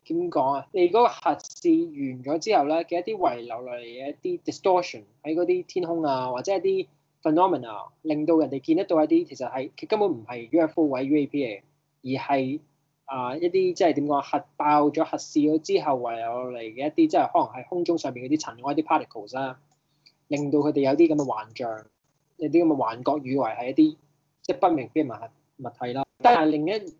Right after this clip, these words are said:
另一個咧，更加即係我覺得係更加可信咧，就係真係其實可能一啲，即係啲外星人啲U F O啦，其實佢哋係好注重、好 care about 核，核呢樣嘢。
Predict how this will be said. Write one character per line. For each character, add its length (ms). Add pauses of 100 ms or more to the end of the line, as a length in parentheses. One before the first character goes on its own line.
(100)
另 200
一 120
個 220
咧， 180
更 240
加 380
即 160
係 200 (540)
我 120
覺 100
得 80
係 260 (160)
更 160
加 80
可 180
信 160
咧， 100
就 120
係 120
真 200
係 180
其 100
實 180
可 280
能 100
一 40
啲， 320 (420)
即 120
係 20
啲 240 (180)
外 120
星 140
人 80
啲 120
U 120
F 200
O 100
啦， 180 (540)
其 60
實 160
佢 140
哋 180
係 360 (460)
好 300
注 160
重、 160
好 60 (160)
care 340
about 240
核， 420
核 140
呢 100
樣 160
嘢。 140